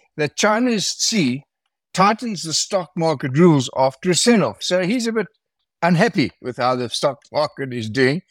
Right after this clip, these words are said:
and so he's gonna change the rules. Okay, now, that sort of interference never prevails, and it always ends in tears. And I think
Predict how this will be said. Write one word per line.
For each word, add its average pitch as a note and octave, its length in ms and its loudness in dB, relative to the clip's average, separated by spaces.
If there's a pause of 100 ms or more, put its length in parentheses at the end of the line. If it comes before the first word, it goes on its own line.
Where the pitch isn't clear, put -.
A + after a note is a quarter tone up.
(180)
and D#3 100 -4
so F#3 100 2
he's E3 120 4
gonna F#3 180 4
change G3 460 0
the G3 160 2
rules. G3+ 500 4
Okay, B2+ 280 -2
now, F3 260 2 (260)
that C4 160 0
sort D#4+ 240 -2
of D#4 100 -4
interference F3 1080 0 (140)
never F3+ 360 -2 (200)
prevails, B2+ 640 -4 (120)
and A#2+ 360 -6
it C3+ 180 -6
always E3+ 400 4
ends B2+ 380 -4
in G#2+ 160 -4
tears. - 480 -2
And B2+ 160 -6 (160)
I F3+ 180 2
think G3 400 -8